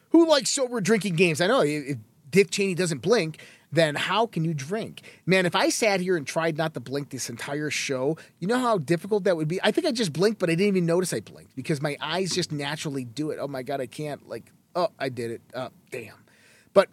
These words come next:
listen, this next one, Dixon wins Michigan G O P governor primary to face Whitmer. Businesswoman and conservative commentator Tudor Dixon won the Republican primary for Michigan governor on Tuesday,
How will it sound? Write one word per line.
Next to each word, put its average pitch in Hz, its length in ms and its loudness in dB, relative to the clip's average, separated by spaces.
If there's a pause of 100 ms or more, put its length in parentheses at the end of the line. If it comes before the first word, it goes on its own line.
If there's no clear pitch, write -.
listen, 202 280 4
this 160 160 -4
next 196 220 0
one, 175 280 2 (1160)
Dixon 247 440 0
wins 190 420 4
Michigan 202 480 4
G 175 220 2
O 185 80 6
P 190 260 -2
governor 170 380 2
primary 160 560 0
to 131 100 -6
face 139 320 -2
Whitmer. 120 440 -6 (560)
Businesswoman 233 540 4
and 202 80 2
conservative 196 560 2
commentator 156 600 0
Tudor 208 340 -6
Dixon 131 460 0
won 147 160 -2
the 175 100 0
Republican 180 480 -2
primary 165 380 0
for 139 100 -10
Michigan 151 320 -2
governor 143 300 -2
on 123 80 -8
Tuesday, 180 480 -2